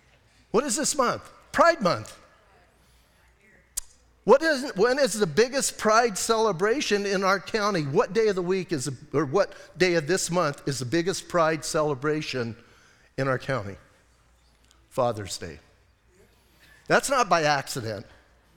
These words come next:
That doesn't happen by accident. That is a direct attack on the family unit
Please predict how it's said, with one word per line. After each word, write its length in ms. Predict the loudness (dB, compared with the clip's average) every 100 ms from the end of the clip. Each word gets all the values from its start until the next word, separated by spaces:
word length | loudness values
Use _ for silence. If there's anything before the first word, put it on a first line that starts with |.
| _ _ _ _ 0
That 160 | 2 4
doesn't 160 | 2
happen 360 | 2 2 2 0
by 200 | 2 2
accident. 600 | 2 -2 -6 -6 -6 0
That 220 | 2 2
is 160 | 0 -2
a 80 |
direct 580 | -2 -4 0 0 0 -4 -8
attack 840 | -8 -8 -4 -2 0 -2 -4 -12 -20 -20 -6
on 280 | -2 0 -2
the 100 | -4
family 800 | -6 -4 0 0 0 0 -2 -4 -10 -18 -8
unit 580 | -2 0 0 0 -2